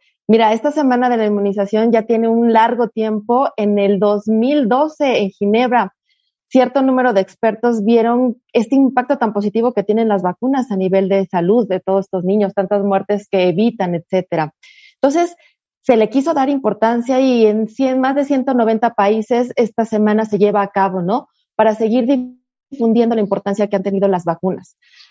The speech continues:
A veces dejamos de, de, de, de ver la importancia que han tenido porque, pues, han sido tan buenas que hay enfermedades que ya no, ya no oímos de estas, pero es debido a la, a la vacunación. Entonces, el reforzar cada año, el seguir implementando,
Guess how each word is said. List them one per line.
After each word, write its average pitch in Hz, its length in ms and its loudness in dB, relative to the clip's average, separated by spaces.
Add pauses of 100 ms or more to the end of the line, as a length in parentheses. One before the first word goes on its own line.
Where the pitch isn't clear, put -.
(120)
A 220 200 0
veces 302 320 -2
dejamos 262 480 0
de, 214 260 2
de, 196 220 0
de, 202 240 0
de 214 140 0
ver 220 120 -2
la 247 80 -2
importancia 214 540 -4
que 220 100 -2
han 208 120 0
tenido 208 340 0
porque, 185 220 -4
pues, 180 260 -6
han 226 160 0
sido 349 200 2
tan 196 240 -2
buenas 262 320 0
que 208 100 -4
hay 202 100 -2
enfermedades 202 640 0
que 196 100 -2
ya 196 140 0
no, 214 220 -2
ya 202 160 0
no 220 180 2
oímos 233 360 0
de 202 120 0
estas, 220 280 -4
pero 196 140 0
es 202 80 0
debido 220 400 0
a 214 80 2
la, 175 180 0
a - 200 -6
la 170 100 -2
vacunación. 170 800 -4 (500)
Entonces, 262 540 0 (280)
el 240 180 4
reforzar 247 760 -2
cada 254 480 0
año, 247 440 0
el 196 180 0
seguir 226 320 0
implementando, 214 1040 0